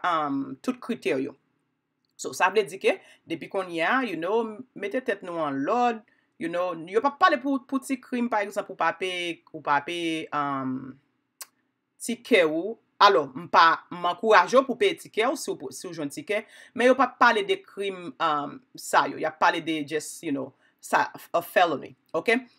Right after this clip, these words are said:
So, nou pa di ou al fè oken, nou pa di ou pa peye, pa peye tikè ou, men y a pale pou plis bagay ki serye. Y a, lè yo cheke background nou, asire byen ke background nou pwòp,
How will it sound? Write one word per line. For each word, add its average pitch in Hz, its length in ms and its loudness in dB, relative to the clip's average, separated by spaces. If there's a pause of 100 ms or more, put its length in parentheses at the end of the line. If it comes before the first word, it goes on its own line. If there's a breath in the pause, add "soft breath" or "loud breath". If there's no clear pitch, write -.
(200 soft breath)
So, 202 300 4 (100)
nou 202 80 -4
pa 233 160 6
di 226 80 0
ou 220 80 4
al 196 140 4
fè 185 100 0
oken, 185 480 -2
nou 196 80 -4
pa 208 160 6
di 196 80 -6
ou 196 60 -8
pa 175 180 6
peye, 185 240 -2 (320)
pa 156 160 4
peye 165 240 -2
tikè 160 400 -2
ou, 185 220 -6 (260 soft breath)
men 214 400 0
y 185 80 2
a 185 80 0
pale 190 240 0
pou 190 160 -8
plis 196 320 -10
bagay 165 240 0
ki 165 160 -16
serye. 139 400 -6 (240)
Y 139 160 -4
a, - 80 -6 (160)
lè 160 80 0
yo 151 140 2
cheke 196 260 -4
background 147 400 0
nou, 190 160 -10 (580 soft breath)
asire 180 380 -4
byen 170 180 -8
ke 170 220 -6
background 143 480 -4
nou 139 240 -6
pwòp, 240 400 6